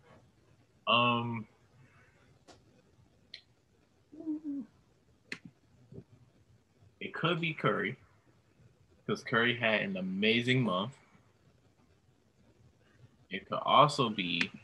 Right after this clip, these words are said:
Bradley Beal. Bradley, Bradley Beal, he's, uh,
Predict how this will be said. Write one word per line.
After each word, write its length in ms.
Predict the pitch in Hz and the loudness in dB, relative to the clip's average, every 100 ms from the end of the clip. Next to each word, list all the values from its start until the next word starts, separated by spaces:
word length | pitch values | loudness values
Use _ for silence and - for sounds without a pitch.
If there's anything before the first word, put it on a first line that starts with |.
| - - _ _ _ _ - | -20 -20 _ _ _ _ -2
Bradley 300 | 87 87 87 | 0 0 -2
Beal. 520 | 92 92 90 95 123 - - _ _ _ | -2 -2 -2 -6 -12 -16 -20 _ _ _
Bradley, 400 | - 80 78 85 80 _ _ | -4 -2 -2 -6 -10 _ _
Bradley 280 | - 101 107 | 0 2 2
Beal, 400 | 101 101 101 120 135 _ _ _ | 2 2 4 2 -2 _ _ _
he's, 260 | 92 92 92 | -8 -4 -2
uh, 360 | 95 95 95 | 2 2 0